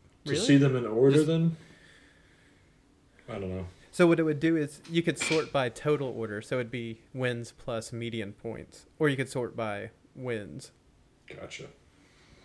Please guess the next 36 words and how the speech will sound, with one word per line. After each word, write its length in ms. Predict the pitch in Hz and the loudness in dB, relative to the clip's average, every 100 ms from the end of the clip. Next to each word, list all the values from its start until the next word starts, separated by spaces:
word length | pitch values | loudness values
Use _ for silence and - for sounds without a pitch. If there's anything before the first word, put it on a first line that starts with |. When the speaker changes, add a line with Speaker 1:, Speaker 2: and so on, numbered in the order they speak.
| - - - - - - - _ _ _ | -20 -20 -20 -20 -20 -20 -20 _ _ _
Speaker 2:
Yeah, 220 | - - - _ _ _ - - _ | -20 -20 -20 _ _ _ -20 -20 _
but 320 | 151 135 - - _ _ _ _ _ - | -2 -2 -4 -14 _ _ _ _ _ 0
I 120 | 175 | 4
kind 180 | 220 202 | 4 4
of 140 | 151 | 2
agree 420 | 120 113 113 101 - - | -4 -8 -8 -10 -14 -2
that, 200 | 139 131 | 0 0
like, 160 | 127 | -2
the, 140 | - 120 - - _ 139 | -4 -8 -12 -20 _ -14
that 260 | 127 120 113 | -8 -6 -6
it 100 | 127 | -2
looks, 320 | 139 165 - - - - _ | -2 -2 -8 -20 -20 -20 _
the 220 | 139 135 | -8 -8
records 640 | 120 131 143 - 123 113 - - 131 123 - - - | -4 -4 -4 -6 -10 -10 -16 -14 -14 -14 -20 -20 -16
viewing 340 | 123 120 113 | -6 -4 -4
is 160 | 104 98 - - | -6 -10 -16 -12
bad. 320 | 90 - 127 - - - - | -12 -10 -14 -16 -20 -20 -10
Speaker 1:
Yeah, 240 | 104 87 - | -6 -6 -8
but 100 | - | 2
that's 200 | 151 160 | 4 4
the 100 | 151 | 4
only 140 | 120 107 | 0 -2
thing. 240 | 120 107 | -6 -6
Other 200 | 107 127 | -6 -6
than 180 | 113 104 | -6 -6
that, 140 | 104 | -6
I 80 | 101 | -6
like 260 | 98 104 101 | -4 -6 -6
it. 160 | 98 - - _ _ - - - _ - - _ - | -8 -10 -20 _ _ -20 -20 -20 _ -20 -20 _ -12
It's 160 | 135 | -6
making 240 | 127 120 113 | 0 0 0
things 220 | 110 107 | -2 -4
more 120 | 104 | -8
interesting, 540 | 98 98 95 92 92 92 | -6 -4 -4 -6 -8 -10
I 40 | |
think 280 | 90 98 | -10 -12